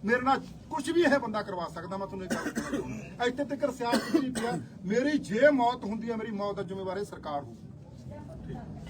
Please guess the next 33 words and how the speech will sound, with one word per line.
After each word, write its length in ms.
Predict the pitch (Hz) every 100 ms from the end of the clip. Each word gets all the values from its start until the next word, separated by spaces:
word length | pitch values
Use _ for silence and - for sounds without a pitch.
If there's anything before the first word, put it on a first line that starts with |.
| -
ਮੇਰੀ 280 | 165 262 302 277
ਅੱਜ 120 | 269
ਤੋਂ 100 | 285
ਬਾਅਦ, 200 | 269 285 -
ਕਿਉਂਕਿ 240 | 269 285 320 262 -
ਪ੍ਰਧਾਨ 360 | 240 254 196
ਸਾਹਿਬ, 220 | 180 277 247
ਮੈਂ 140 | 233 262 254 - -
ਤੁਹਾਨੂੰ 200 | 233 269
ਆਪਣੇ 260 | 254 269
ਦਿਲ 240 | 277 214 220
ਦੀ 100 | 269
ਗੱਲ 300 | 202 220 -
ਦੱਸ 220 | 233 226
ਨਹੀਂ 100 | 254
ਸਕਦਾ। 180 | 269 277
ਇੱਥੋਂ 220 | 262 294
ਤੱਕ, 300 | 285 302 269 - 262
ਇਸ 80 | 262
ਤੋਂ 140 | 311
ਪਹਿਲਾਂ 280 | 285 285 302
ਕੀ 140 | 302
ਹੋਇਆ, 200 | 254 226
ਸੁਣਨ 240 | 196 208 202
ਵਾਲੀ 160 | 208
ਗੱਲ 200 | 185 156
ਆ। 80 | 123 - - - -
ਇਸ 100 | 220
ਤੋਂ 120 | 269
ਪਹਿਲਾਂ 160 | 269 277
ਪਟਿਆਲੇ 360 | 269 247 254
ਬੁਲਾ 180 | 247 220
ਲਿਆ, 200 | 190 156